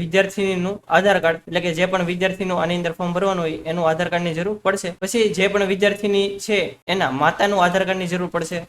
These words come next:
પછી જે પણ વિદ્યાર્થીની છે એના માતાના બેંક એકાઉન્ટ નંબરની જરૂર પડશે. જો એકાઉન્ટ જનધન ખાતું છે તો પણ ચાલશે. in case જો કોઈ વિદ્યાર્થીની છે એની માતા હયાત નથી એટલે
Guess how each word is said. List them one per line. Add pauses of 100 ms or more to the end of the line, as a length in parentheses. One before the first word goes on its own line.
પછી
જે
પણ
વિદ્યાર્થીની
છે (300)
એના (160)
માતાના (100)
બેંક
એકાઉન્ટ
નંબરની
જરૂર
પડશે. (180)
જો (140)
એકાઉન્ટ
જનધન
ખાતું
છે
તો
પણ (180)
ચાલશે. (300)
in
case
જો
કોઈ
વિદ્યાર્થીની
છે (200)
એની (140)
માતા (260)
હયાત
નથી (300)
એટલે